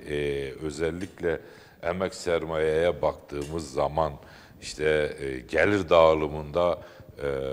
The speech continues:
adaletsizlik falan yok mu hocam? Yani özellikle yani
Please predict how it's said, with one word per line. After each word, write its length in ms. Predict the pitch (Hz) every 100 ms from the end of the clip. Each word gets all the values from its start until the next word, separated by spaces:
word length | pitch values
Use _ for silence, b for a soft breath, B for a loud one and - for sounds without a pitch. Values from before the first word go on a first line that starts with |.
| 65 65 64 64 -
adaletsizlik 840 | 80 73 80 78 73 - 76 76 71
falan 360 | 73 71 73 69
yok 280 | 113 123 -
mu 60 | 65
hocam? 260 | 69 65 58 65
Yani 300 | 78 76 71 76
özellikle 520 | 71 73 78 78 80
yani 200 | 78 80